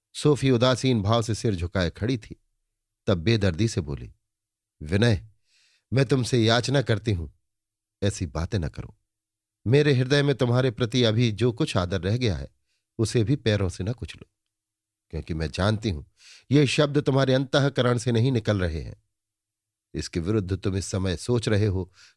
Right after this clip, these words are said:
कि क्यों कर इससे इस तिरस्कार का बदला लूं। मुझे आश्चर्य होगा अगर सूर्योदय के समय ये स्थान खुफिया पुलिस के सिपाहियों का विहार स्थल न बन जाए,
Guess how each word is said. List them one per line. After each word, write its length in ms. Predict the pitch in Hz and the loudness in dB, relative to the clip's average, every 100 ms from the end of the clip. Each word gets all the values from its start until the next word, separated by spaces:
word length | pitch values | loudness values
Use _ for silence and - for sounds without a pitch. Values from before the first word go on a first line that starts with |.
| - | -2
कि 100 | 123 | -2
क्यों 320 | - 147 143 | 2 2 2
कर 180 | 131 123 | 2 0
इससे 260 | 107 127 | 0 -2
इस 160 | 110 - | -2 0
तिरस्कार 460 | 110 104 - 120 | 0 0 0 0
का 100 | 107 | 0
बदला 320 | 85 107 143 107 | 0 2 2 0
लूं। 160 | 71 - _ _ _ _ _ _ _ _ _ | -2 -12 _ _ _ _ _ _ _ _ _
मुझे 180 | 85 76 | -8 -2
आश्चर्य 420 | 80 87 - 113 | 0 -2 -2 0
होगा 320 | 95 92 85 76 _ _ - _ - | 0 -2 -4 -8 _ _ -20 _ -2
अगर 240 | 135 135 127 | 2 2 0
सूर्योदय 580 | - 143 139 139 135 | 0 2 2 2 2
के 120 | 123 131 | 2 0
समय 340 | 131 127 135 | 0 2 2
ये 140 | 135 | 2
स्थान 340 | 117 - 123 120 | 0 0 -2 0
खुफिया 400 | - 123 - 123 | -2 -4 0 -2
पुलिस 300 | - 123 110 | 0 -2 0
के 120 | 127 | -2
सिपाहियों 520 | - 120 120 127 127 | -4 -2 0 2 0
का 200 | 110 117 113 _ _ _ - | 0 -2 -2 _ _ _ 0
विहार 460 | 117 117 127 113 | 2 4 4 2
स्थल 380 | 104 - - 143 | 0 -2 0 0
न 20 | |
बन 200 | 92 78 | 0 -4
जाए, 280 | 69 - - | -8 -14 -16